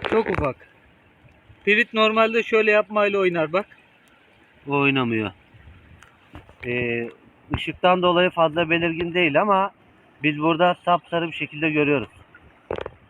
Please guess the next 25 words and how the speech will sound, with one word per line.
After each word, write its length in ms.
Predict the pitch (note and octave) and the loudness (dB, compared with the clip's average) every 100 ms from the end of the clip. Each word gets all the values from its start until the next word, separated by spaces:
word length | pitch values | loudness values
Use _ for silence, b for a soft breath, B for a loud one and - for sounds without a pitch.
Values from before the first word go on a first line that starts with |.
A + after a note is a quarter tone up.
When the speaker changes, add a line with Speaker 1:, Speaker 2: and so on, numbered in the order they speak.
| - - - - - - - - | -10 -8 -6 -8 -10 -16 -20 -8
Speaker 1:
Tekrar 340 | G3 G3 G#3 | -6 -4 -4
eve 220 | G#3 G#3 | -2 -2
geçtiğimizde 680 | G#3 G3+ - G3 F#3+ F3 A#3 - _ _ _ | -4 -6 -6 -10 -8 -8 -10 -12 _ _ _
çekeceğiz. 400 | F3 F3 E3 D3 - - | -14 -12 -10 -10 -12 -10
Speaker 2:
Evet, 200 | C#3 B2 - | -6 -4 -6
kuru 300 | - C#3 C#3+ | -4 -2 0
bir 100 | C#3+ | 0
noktaya 400 | C#3 C3+ - C#3+ | -2 -2 -2 2
aldığımızda 560 | C3+ C#3 C3+ B2 A#2 C#3 | 2 2 -2 -4 -4 -4
net 240 | C#3 C3+ | -4 -6
bir 60 | C3+ | -6
görüntü 400 | B2 A#2+ A2 C3+ | -4 -6 -6 -6
vereceğiz 360 | B2 A2 A#2 - | -4 -4 -6 -8
sizlere. 300 | G2+ F#2 F2+ - _ _ _ _ _ _ _ _ _ _ _ _ _ _ _ _ | -12 -16 -16 -16 _ _ _ _ _ _ _ _ _ _ _ _ _ _ _ _
Speaker 1:
Ben 140 | E3+ A3 | -8 -6
zannediyorum 680 | G#3+ A3+ A#3 A3 A#3+ B3 B3+ | -2 -2 -4 -6 -4 -4 -8
ki 160 | A3+ | -10
bu 180 | G#3+ G#3+ | -8 -4
demir 240 | G3 G#3+ G#3 | -4 -4 -6
tozunun 340 | G#3+ G3 G#3+ | -8 -8 -12
içinde 360 | G#3 G#3 G3+ G3+ | -12 -12 -10 -8
de 120 | F#3 | -4
daha 160 | F3+ | -4
çok 280 | E3+ F3 - | -4 -10 -10
var. 140 | C3 | -14